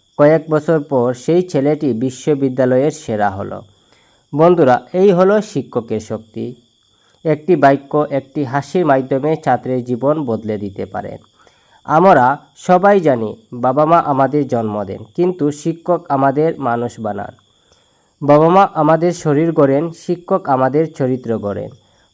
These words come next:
প্রতিটি ডাক্তার, প্রতিটি ইঞ্জিনিয়ার, প্রতিটি বিজ্ঞানী, শিল্পী, প্রত্যেকের শুরু একজন শিক্ষকের হাতে। যেমন সর্বপল্লী রাধাকৃষ্ণ মহাশয় বলেছিলেন,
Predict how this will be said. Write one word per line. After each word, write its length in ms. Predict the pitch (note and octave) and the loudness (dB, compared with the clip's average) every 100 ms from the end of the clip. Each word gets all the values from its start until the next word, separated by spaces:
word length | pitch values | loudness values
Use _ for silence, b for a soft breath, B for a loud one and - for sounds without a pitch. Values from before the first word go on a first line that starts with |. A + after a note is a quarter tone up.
| - | -2
প্রতিটি 440 | D#3+ D3+ F3+ F#3 | 0 2 2 2
ডাক্তার, 600 | D#3 C#3 - D3 B2+ B2+ C3+ - | 2 2 0 0 2 0 -4 -4
প্রতিটি 400 | C#3+ D#3 D3 E3 | -4 -2 -4 -4
ইঞ্জিনিয়ার, 720 | D#3 D3+ D3 D#3 C3 B2+ C#3+ | -2 -2 0 0 2 2 0
প্রতিটি 460 | D3 D#3 E3+ F#3 F3 | 0 -2 -2 -2 0
বিজ্ঞানী, 560 | C#3 C3 C#3 C3 C3+ | -2 0 0 0 0
শিল্পী, 580 | C#3 - D3 D3 D3+ D3+ | -6 -4 -2 -2 -4 -6
প্রত্যেকের 680 | D3+ E3 E3 E3 F#3 G3 F#3+ | -4 -4 -2 -2 -2 -2 -4
শুরু 440 | - D3 D3 E3 - | -2 -2 0 -4 -6
একজন 440 | D3+ D3+ E3 G3 | -6 -4 -4 -4
শিক্ষকের 680 | G3 - F#3 F3+ A#2 A2+ G2 | -6 -4 -6 -4 -10 -6 -8
হাতে। 300 | G2 G2 G#2+ - _ _ _ _ _ _ - | -8 -12 -16 -18 _ _ _ _ _ _ -14
যেমন 520 | C#3+ F3+ F3+ C#3 C#3+ D3 | 0 4 6 4 2 -2
সর্বপল্লী 640 | - C#3+ C#3+ D3 F3 F3 | -2 2 2 2 2 4
রাধাকৃষ্ণ 600 | D3+ C#3 D#3 E3 D3+ E3+ | 4 2 0 -2 -4 -2
মহাশয় 420 | D3+ C3+ C#3 D#3+ | 2 2 0 -2
বলেছিলেন, 680 | C#3+ A#2+ C#3 C#3+ B2+ A#2+ B2+ | -2 -2 -2 -2 -4 -4 -4